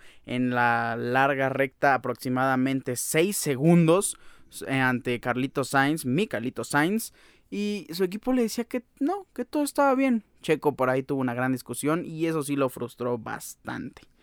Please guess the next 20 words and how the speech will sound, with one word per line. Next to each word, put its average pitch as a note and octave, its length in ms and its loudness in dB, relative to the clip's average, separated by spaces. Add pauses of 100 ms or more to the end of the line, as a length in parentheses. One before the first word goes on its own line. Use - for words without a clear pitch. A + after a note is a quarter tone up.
(300)
Perdiendo F3+ 640 2 (340)
en C3 260 -2
tres G#3+ 220 4
vueltas, - 640 0 (260)
fácil, F#3 600 -2 (280)
siete G#3 520 4
segundos C#3 760 0 (320)
por B2 160 2
el B2 80 -2
tercer B2+ 280 -2
lugar B2+ 280 4
ante A2+ 240 -2
Carlos A#2+ 300 -4
Sainz. - 280 -10
En D3 160 0
la C#3 100 2
vuelta F#3 340 2
cuarenta C3 280 0
y B2+ 40 0
dos, C#3+ 220 4